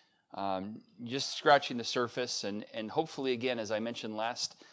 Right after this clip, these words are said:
Sunday night, hopefully whet your appetite to do your own research and to do your own study, and, uh, and it is worth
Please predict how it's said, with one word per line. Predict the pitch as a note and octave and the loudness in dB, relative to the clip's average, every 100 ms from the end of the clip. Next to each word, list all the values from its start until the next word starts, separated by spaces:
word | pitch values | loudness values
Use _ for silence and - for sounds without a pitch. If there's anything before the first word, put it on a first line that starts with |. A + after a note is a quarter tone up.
| - | -12
Sunday | - D3 C3+ | 0 2 4
night, | B2+ C3 C#3 - - - | 4 4 4 0 -12 -6
hopefully | B2 - A#2+ | -4 -2 0
whet | G#2+ A#2 A#2+ | 4 2 2
your | A2+ | 2
appetite | A#2 A#2 A#2 B2+ C3 - | 2 0 -2 2 2 0
to | - | -10
do | A2+ A#2 | -6 -4
your | A#2+ B2+ | -2 2
own | D3+ D#3 | 2 2
research | A2+ G2 A2+ G2+ - | -2 -6 -8 -8 -8
and | G#2 - | -10 -8
to | A2 | -4
do | A2 | -2
your | A2+ A#2+ | 0 0
own | B2+ | -2
study, | - G#2+ G2 F#2+ - - - - G2+ | -2 0 0 -4 -10 -20 -20 -16 -6
and, | F#2+ F#2+ | -4 0
uh, | G2+ G2 F#2 - | 4 4 2 0
and | G#2 G#2+ | -2 0
it | B2+ | 2
is | C3 | 0
worth | A#2 B2 A#2 - | 2 2 2 -4